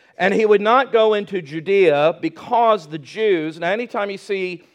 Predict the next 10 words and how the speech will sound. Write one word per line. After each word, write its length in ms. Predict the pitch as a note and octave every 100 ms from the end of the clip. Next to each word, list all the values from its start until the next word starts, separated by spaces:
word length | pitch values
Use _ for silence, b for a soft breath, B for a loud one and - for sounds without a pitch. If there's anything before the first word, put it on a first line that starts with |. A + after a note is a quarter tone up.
| b b
in 140 | -
the 80 | E3
book 200 | D#3 F#3
of 80 | F3
John 380 | C3+ F#3 F#3 E3
the 80 | D3
phrase 480 | - E3+ E3+ D#3+
"the 100 | C3
Jews," 800 | C#3 A#2 D#3+ F#3+ E3 C3+ C3+ C#3 b b b _
that's 560 | E3 F#3 F#3 - -